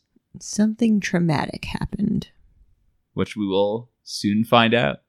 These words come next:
Speaker 2: At this point, did you think that Mike was an alien?
Speaker 1: Well, I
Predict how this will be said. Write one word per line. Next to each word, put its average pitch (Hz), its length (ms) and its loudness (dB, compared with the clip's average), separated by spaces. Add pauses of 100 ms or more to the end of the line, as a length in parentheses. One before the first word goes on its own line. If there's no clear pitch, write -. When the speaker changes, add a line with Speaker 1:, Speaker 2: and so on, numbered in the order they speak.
(560)
Speaker 2:
At 113 220 -4
this 156 240 -4
point, - 680 -6 (680)
did 107 200 -6
you 120 160 -4
think 110 580 -4
that 90 480 0 (260)
Mike 107 480 2
was 110 160 0
an 101 80 2
alien? 80 560 -6 (640)
Speaker 1:
Well, 220 720 2 (1120)
I 185 260 0